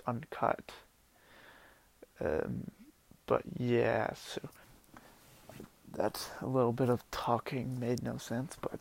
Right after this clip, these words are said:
uh, it's okay. You know, we're leaving it uncut. It's okay. Uh, it's late. Got a lot of stuff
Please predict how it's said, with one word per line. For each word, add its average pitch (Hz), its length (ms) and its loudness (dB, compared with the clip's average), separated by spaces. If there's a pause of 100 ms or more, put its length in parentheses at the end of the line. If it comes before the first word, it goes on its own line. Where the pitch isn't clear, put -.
uh, - 280 2
it's - 180 -2
okay. - 500 -4 (220)
You 135 100 -2
know, 127 300 0
we're - 160 -4
leaving 127 240 0
it 123 140 0
uncut. - 560 -2 (280)
It's - 80 0
okay. - 380 -4 (920)
Uh, 120 200 4 (1080)
it's - 120 -8
late. 120 300 4 (400)
Got - 260 -10
a - 60 -2
lot - 160 0
of - 100 -2
stuff - 320 -2